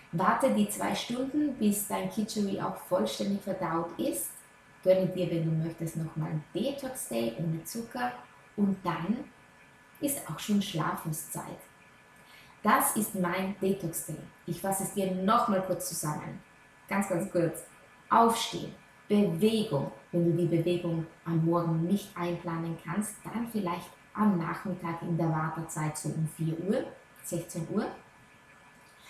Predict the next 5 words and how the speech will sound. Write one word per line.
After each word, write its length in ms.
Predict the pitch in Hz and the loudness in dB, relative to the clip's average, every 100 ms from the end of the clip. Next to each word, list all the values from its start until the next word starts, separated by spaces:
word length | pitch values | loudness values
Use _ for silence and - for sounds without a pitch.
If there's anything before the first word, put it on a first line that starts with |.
| - - - - | -20 -20 -10 4
Danach 480 | 214 214 190 175 160 - | 8 8 6 2 -2 -2
ein 240 | 175 165 | 0 0
Porridge 600 | - 175 175 180 226 - - - - - | 0 2 4 4 0 -4 -10 -10 -10 -2
oder 440 | 185 180 175 175 - - - | 0 2 0 -2 -6 -16 -8
ge-, 140 | - | -2